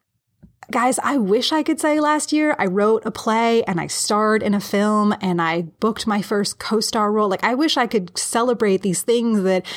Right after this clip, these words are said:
in my mind are quote unquote worthier goals, more exciting goals. Um, so I understand the compulsion, the desire to look back at twenty twenty-one and say, "Well, I didn't do that creative thing that I thought my year was gonna be about.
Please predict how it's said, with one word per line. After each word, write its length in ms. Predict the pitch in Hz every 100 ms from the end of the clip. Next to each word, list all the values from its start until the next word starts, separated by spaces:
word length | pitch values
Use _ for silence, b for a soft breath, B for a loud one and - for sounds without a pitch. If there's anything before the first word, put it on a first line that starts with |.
| B -
in 140 | 185
my 220 | 226 349
mind 340 | 254 180 190 185
are 380 | 175 175 180 - _ -
quote 220 | - 214
unquote 300 | 196 196 185
worthier 520 | 180 196 202 196 185 170
goals, 380 | 196 190 180
more 180 | 190 175
exciting 460 | 175 - 175 175 170
goals. 480 | 190 196 165 165 B B B B B B - 196
Um, 500 | 185 180 170 165 196
so 160 | - 196
I 80 | 190
understand 520 | 208 214 220 214 185
the 80 | 175
compulsion, 580 | 175 175 - 175 - 202
the 60 | 185
desire 460 | 170 165 160 175
to 60 | 180
look 200 | 170 160
back 240 | 160 175
at 80 | 190
twenty 260 | - 170 165
twenty-one 480 | 185 175 170 175
and 140 | 196 175
say, 140 | 175
"Well, 160 | 156 -
I 240 | 202 247
didn't 300 | 233 185 175
do 200 | 175 180
that 200 | 175 175
creative 440 | - - 185 214 170
thing 300 | - 165 170
that 140 | 165
I 140 | 175 185
thought 260 | - 170
my 80 | 175
year 240 | 170 170 170
was 160 | 165
gonna 160 | 185 170
be 140 | 160
about. 500 | 165 170 165 147 -